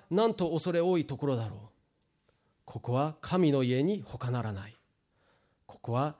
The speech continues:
天の門だ。」そしてその場所をベテル、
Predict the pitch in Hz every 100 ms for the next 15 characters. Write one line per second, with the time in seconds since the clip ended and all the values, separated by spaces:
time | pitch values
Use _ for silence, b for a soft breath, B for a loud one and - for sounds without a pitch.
0 | _ - 165 139 110 101 139 120 101 -
1 | _ _ _ _ _ _ _ _ _ _
2 | _ _ _ _ _ - 104 - 139 175
3 | - - - 123 120 117 107 - 120 180
4 | - _ _ _ 135 127 110